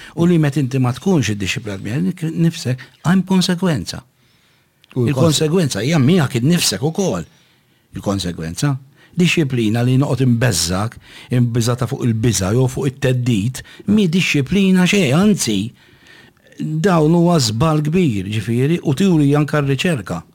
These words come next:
Speaker 1: Li meta inti t-tfal, anke meta jkunu żgħar, toqgħod tagħtihom dal ħafna kastigi,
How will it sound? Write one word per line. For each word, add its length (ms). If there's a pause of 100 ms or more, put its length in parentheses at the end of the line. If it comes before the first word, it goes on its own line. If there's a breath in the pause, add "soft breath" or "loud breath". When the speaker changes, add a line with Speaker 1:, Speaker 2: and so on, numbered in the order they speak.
(360 soft breath)
Speaker 1:
Li 120
meta 180
inti 320
t-tfal, 440
anke 120
meta 160
jkunu 240
żgħar, 300 (400 loud breath)
toqgħod 260
tagħtihom 360
dal 120
ħafna 380
kastigi, 680